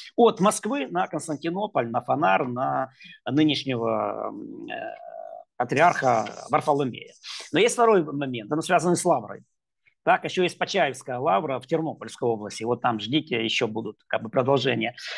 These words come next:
Что такое лавра? Ну, это, как бы, православная святыня,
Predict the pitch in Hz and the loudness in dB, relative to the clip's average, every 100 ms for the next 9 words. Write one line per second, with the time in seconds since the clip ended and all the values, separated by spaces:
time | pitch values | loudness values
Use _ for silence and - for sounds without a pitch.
0 | - 220 247 233 208 170 123 - 127 254 | -4 0 4 6 8 8 6 -2 0 4
1 | 302 254 196 175 - 175 156 - 113 117 | 4 2 0 0 2 2 0 -4 -10 -10
2 | - 208 - 294 269 233 190 | -6 -4 -2 0 0 0 -2